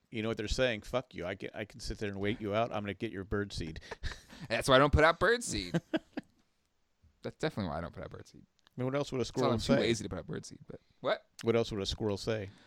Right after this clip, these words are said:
Speaker 2: I don't know. It could tell me, like, a lot of things. Like, it, it, like, it's around my house all day. Maybe they can give me, like, an update on, like, what's been going on.
Speaker 1: They have cameras for that now. Technology.
Speaker 2: That's true, but I think it's a little creepy, you know, if you have that many cameras. We have a couple of Nest cams, but we don't have, like, a,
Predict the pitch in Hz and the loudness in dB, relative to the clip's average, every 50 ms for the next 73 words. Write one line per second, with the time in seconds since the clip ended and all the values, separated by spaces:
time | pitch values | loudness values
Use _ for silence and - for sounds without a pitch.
0 | - - - - - - - - _ _ _ _ - - 294 381 415 370 170 117 | -20 -20 -20 -20 -20 -20 -20 -20 _ _ _ _ -2 0 2 2 2 2 2 4
1 | 113 - 226 - - - - 170 180 208 220 208 208 - 202 180 170 214 320 330 | 4 4 4 4 0 -4 0 0 0 2 0 0 0 2 4 4 4 4 2 -2
2 | - - - 104 104 101 208 208 110 - - 98 90 101 78 120 135 131 143 156 | -4 -6 -6 -6 -6 -4 -4 -4 -4 -6 -6 -4 -6 -4 0 0 2 4 4 6
3 | - 180 151 139 131 139 156 156 139 120 110 104 107 127 185 - - 131 107 98 | 6 6 6 6 8 6 6 6 6 4 6 6 6 6 6 6 6 2 2 2
4 | 101 101 107 113 117 123 120 120 120 120 117 113 - 69 110 - - 123 101 95 | -2 -2 -2 -2 -2 -4 -4 -2 -2 0 0 0 0 -2 -2 -2 0 -2 -2 -2
5 | 92 90 85 101 104 - - 117 110 104 113 110 110 107 107 120 165 170 120 69 | -4 -6 -4 -6 -6 -4 -4 -4 -2 -2 0 0 0 0 0 0 -2 -2 -4 -6
6 | 92 95 - - - - - - - - _ _ _ - - 92 82 - - 107 | -8 -12 -14 -16 -20 -20 -20 -20 -20 -20 _ _ _ -10 -8 -8 -4 2 2 2
7 | 120 131 131 98 87 82 - 87 69 64 62 - - - - - - - - - | 4 2 -2 -4 -4 -4 -4 -6 -6 -8 -8 -10 -12 -12 -12 -14 -16 -18 -18 -18
8 | - - - - - 95 92 101 104 110 110 101 85 82 78 - - _ _ - | -20 -8 0 2 2 2 2 0 -2 -2 -2 -4 -6 -8 -10 -14 -16 _ _ -8
9 | 131 - - 160 180 190 214 220 214 - 190 190 175 160 - - - 113 98 - | -6 -2 0 4 4 4 2 2 -4 -2 2 4 4 4 2 0 -4 -6 -6 -6
10 | - - - - 82 90 101 95 90 87 92 92 - - 73 73 - - - 65 | -10 -16 -16 -14 -14 -12 -10 -10 -8 -6 -4 -4 -4 -4 -8 -14 -14 -14 -16 -14
11 | - 92 110 143 165 147 - - - 117 - - 92 76 85 87 78 80 - - | -8 -2 0 0 2 2 2 2 2 0 0 0 -8 -8 -8 -8 -8 -8 -8 -8
12 | - - - 76 69 62 73 - 101 95 - - 113 110 98 80 76 - - - | -12 -12 -14 -14 -14 -12 -14 -14 -14 -10 -8 -8 -8 -6 -8 -10 -12 -12 -14 -16